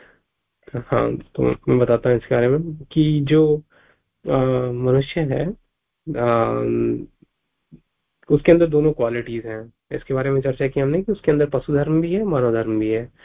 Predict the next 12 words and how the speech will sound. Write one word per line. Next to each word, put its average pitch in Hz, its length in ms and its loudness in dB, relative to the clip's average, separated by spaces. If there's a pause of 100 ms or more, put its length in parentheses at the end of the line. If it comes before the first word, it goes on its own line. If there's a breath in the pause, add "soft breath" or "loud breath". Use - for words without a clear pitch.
(480 soft breath)
ले-, 135 500 0
अ, 139 100 0
लेकिन, 135 300 0
और 143 420 0
इसका 147 280 0
लक्षण 151 320 0
क्या 180 140 4
है? 180 80 4
एनिमैलिटी 151 600 0
जो 170 120 -2
होती 143 260 -2
है, 160 200 0